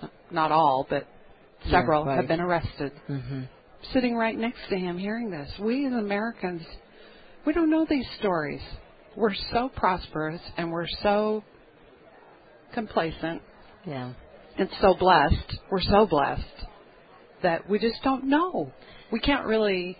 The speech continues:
Speaker 1: in some ways, be blamed for not knowing, but we need to know. We need to go, go to truthful sources of news and hear what's really happening around the world. These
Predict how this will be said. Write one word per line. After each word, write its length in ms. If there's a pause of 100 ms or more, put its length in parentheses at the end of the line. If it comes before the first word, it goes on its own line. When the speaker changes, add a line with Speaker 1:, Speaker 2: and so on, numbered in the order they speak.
(120)
Speaker 1:
in 120 (100)
some 160
ways, 200 (260)
be 120
blamed 340
for 100
not 240
knowing, 480 (140)
but 160
we 160
need 440 (100)
to 100
know. 360 (260)
We 120
need 200
to 100 (140)
go, 260 (420)
go 120
to 100 (160)
truthful 500 (120)
sources 480 (680)
of 180
news 440
and 140
hear 160
what's 300
really 400
happening 400
around 320
the 60
world. 260
These 180